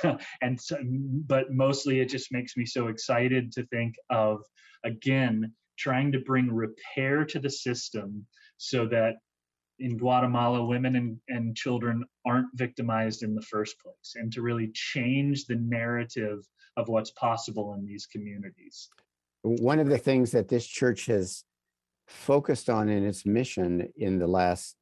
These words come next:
Speaker 2: ten years is what we call J pal,
Speaker 1: Hmm.
Speaker 2: uh, justice,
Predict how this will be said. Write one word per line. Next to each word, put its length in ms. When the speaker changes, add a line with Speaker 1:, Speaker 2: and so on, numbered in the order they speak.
Speaker 2:
ten 320
years 500
is 480
what 140
we 100
call 200
J 220
pal, 440
Speaker 1:
Hmm. 140
Speaker 2:
uh, 300
justice, 600